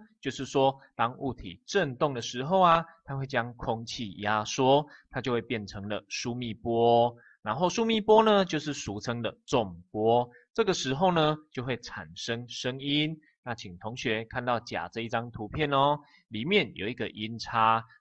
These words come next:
当老师敲击音叉的时候呢，音叉就会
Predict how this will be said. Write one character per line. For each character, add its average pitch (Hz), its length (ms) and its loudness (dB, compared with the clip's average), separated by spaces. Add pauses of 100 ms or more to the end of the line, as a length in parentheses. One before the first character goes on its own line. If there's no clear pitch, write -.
当 233 240 2
老 117 200 2
师 170 240 -4
敲 170 240 -2
击 117 180 -8
音 135 240 -6
叉 135 200 -2
的 139 100 -4
时 117 220 -8
候 202 180 2
呢， 196 300 4 (220)
音 113 200 -10
叉 107 380 -6
就 95 140 -10
会 92 260 -8